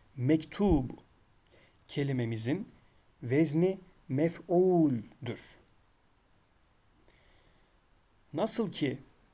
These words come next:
bir fiilin kim tarafından gerçekleştirildiğini, yani öznesini ortaya koymak için fail veznini tercih ediyorsak Arapçada, ondan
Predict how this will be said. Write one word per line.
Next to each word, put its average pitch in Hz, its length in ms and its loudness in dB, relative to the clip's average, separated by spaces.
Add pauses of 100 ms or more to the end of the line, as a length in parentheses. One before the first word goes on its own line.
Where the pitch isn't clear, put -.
(640)
bir 175 360 -4
fiilin 156 680 -2 (2000)
kim 208 220 -4
tarafından 156 720 0
gerçekleştirildiğini, 131 1200 -2 (220)
yani 151 360 -4
öznesini 135 560 -2
ortaya 123 420 -6
koymak 120 400 -8
için 110 300 -6 (320)
fail 139 720 -2 (120)
veznini 123 520 -2 (260)
tercih 117 440 -6
ediyorsak 123 640 -4
Arapçada, 143 600 -2 (2750)
ondan 143 540 -2